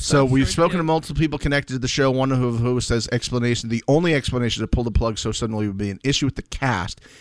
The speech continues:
Speaker 1: Either they just don't vibe or there was a behavioral issue. That makes sense.
Speaker 2: That does make sense.
Speaker 1: I can see that they put them all in a house and they were like, "Nothing's happening.
Speaker 2: Mm-hmm.
Speaker 1: Let's cut our losses." So, anywho.
Speaker 2: Yep.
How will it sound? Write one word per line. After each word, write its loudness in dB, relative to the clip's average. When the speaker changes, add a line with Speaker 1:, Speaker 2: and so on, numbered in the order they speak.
Speaker 1:
Either 2
they 2
just 0
don't 2
vibe 0
or -2
there -2
was -4
a -6
behavioral -2
issue. -10
That 0
makes -2
sense. -10
Speaker 2:
That 0
does -6
make -8
sense. -10
Speaker 1:
I 4
can 2
see 2
that -2
they 2
put 0
them 2
all 2
in 0
a 0
house 0
and -4
they -2
were -2
like, -2
"Nothing's -4
happening. -10
Speaker 2:
Mm-hmm. -2
Speaker 1:
Let's 0
cut -2
our -4
losses." -8
So, -6
anywho. 0
Speaker 2:
Yep. -8